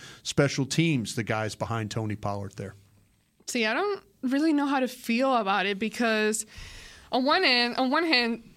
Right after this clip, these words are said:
Speaker 2: the Cowboys gave him the tag for a reason. I mean,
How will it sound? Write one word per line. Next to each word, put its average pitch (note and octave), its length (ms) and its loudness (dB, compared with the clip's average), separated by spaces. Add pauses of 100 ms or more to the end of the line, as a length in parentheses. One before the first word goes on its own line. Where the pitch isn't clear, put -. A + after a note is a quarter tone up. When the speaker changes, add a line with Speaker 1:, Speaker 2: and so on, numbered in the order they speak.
(120)
Speaker 2:
the A#3+ 120 0
Cowboys D#4 380 0
gave B3+ 240 -2
him B3+ 300 0
the G#3 80 0
tag G3+ 460 -2
for G#3+ 320 0
a G#3+ 40 0
reason. G#3 640 0
I G#3+ 100 0
mean, G#3 300 -2